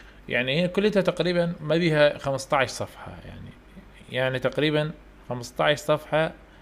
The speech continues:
كفيلة بأنه تضمن نجاحك بعون الله سبحانه وتعالى. ما أقول لك اقرأ بس هاي الملزمة،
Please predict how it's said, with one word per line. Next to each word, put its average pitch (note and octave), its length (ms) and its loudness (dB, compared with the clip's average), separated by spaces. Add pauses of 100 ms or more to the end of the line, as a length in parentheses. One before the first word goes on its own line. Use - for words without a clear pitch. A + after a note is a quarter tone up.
(640)
كفيلة C#3+ 500 6
بأنه B2 360 0
تضمن C#3 360 0
نجاحك B2+ 540 0
بعون A#2 280 -2
الله A2+ 140 0
سبحانه G#2 340 -8
وتعالى. A2 380 -2
ما E3 100 2
أقول D#3+ 300 2
لك C#3+ 140 -4
اقرأ C3+ 180 0
بس C3 220 0
هاي A#2 140 4
الملزمة، D3+ 540 2